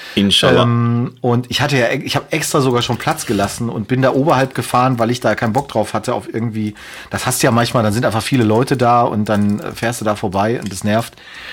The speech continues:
Speaker 1: Klar.
Speaker 2: Und, ähm, aber das fand ich echt geil und dann dachte ich so, „Ey, was für
Speaker 1: Wann,
Speaker 2: Idioten.“
Speaker 1: wann war das?
Speaker 2: Silvester.
Speaker 1: Okay.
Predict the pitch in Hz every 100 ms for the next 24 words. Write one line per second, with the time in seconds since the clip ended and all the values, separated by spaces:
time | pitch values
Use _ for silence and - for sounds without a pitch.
0 | - - - 143 135 131 117 - - -
1 | - 139 127 127 123 123 - - 117 120
2 | 131 - 190 196 156 175 156 156 147 131
3 | - 113 117 113 123 - 120 113 110 104
4 | 82 - - - 131 107 113 160 107 113
5 | 135 110 120 208 - - - _ - -
6 | - - - 180 240 269 - - - -
7 | 120 _ _ _ _ - 107 104 98 113